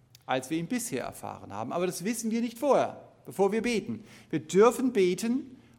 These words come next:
und wir dürfen Gottes Antwort so nehmen, wie sie kommt. Paulus schreibt sogar einmal, "Du, ich hab im Leiden so sehr Gottes Trost erlebt,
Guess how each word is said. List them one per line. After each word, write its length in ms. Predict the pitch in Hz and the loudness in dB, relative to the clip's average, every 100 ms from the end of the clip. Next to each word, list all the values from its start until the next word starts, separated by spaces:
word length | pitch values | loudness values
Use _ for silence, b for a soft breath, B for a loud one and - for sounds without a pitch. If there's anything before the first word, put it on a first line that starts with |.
| B | B
und 120 | 160 | -2
wir 100 | 160 | -2
dürfen 380 | 165 175 180 156 | 0 -2 -4 -2
Gottes 320 | 170 175 - | -2 -4 -6
Antwort 420 | 147 151 151 147 | -4 -4 -4 -6
so 240 | - 165 170 | -6 -6 -2
nehmen, 520 | 139 135 147 156 B B B | 0 0 0 -6 B B B
wie 160 | 127 135 | -12 -10
sie 160 | 139 165 | -8 -10
kommt. 560 | - 180 90 - - | -10 -10 -12 -18 -10
Paulus 340 | 160 214 262 - | -2 0 0 -4
schreibt 300 | 233 240 214 | -6 -8 -6
sogar 280 | 196 170 | -2 -2
einmal, 540 | 151 170 151 139 165 175 B B B - | -2 -2 0 2 0 -4 B B B -6
"Du, 220 | 220 - | -4 -4
ich 220 | 262 160 | -8 -6
hab 280 | 185 185 - | -4 -4 -8
im 140 | 143 | -6
Leiden 680 | 131 147 160 226 131 135 165 | -2 -2 -2 -4 -6 -8 -10
so 440 | 135 127 208 277 269 | -12 -6 -4 -2 -4
sehr 460 | 170 220 190 127 123 - | -4 -4 -2 -2 -4 -6
Gottes 420 | 240 247 240 - | -6 -6 -12 -14
Trost 500 | - 220 233 214 - | -10 -2 0 -2 -4
erlebt, 520 | 120 120 170 240 - | -6 -2 -2 -4 -10